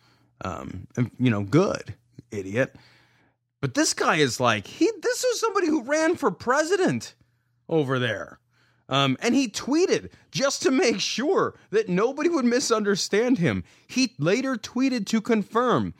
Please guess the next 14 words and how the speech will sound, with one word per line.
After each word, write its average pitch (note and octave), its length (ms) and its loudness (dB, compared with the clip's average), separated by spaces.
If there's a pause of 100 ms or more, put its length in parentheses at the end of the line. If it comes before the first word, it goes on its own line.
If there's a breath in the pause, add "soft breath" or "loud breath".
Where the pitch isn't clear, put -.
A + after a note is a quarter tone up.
(220 soft breath)
the G#3 200 2
meaning A#3+ 600 4
was A3 200 0
rendered G3 720 2
correctly, E3 640 0
and A#2+ 100 0
I A#2+ 100 -4
had E3 280 2
to - 140 -4
applaud D3 440 2
his B2 160 -2
use C3+ 220 -2
of G#2+ 140 -2
render A2+ 500 4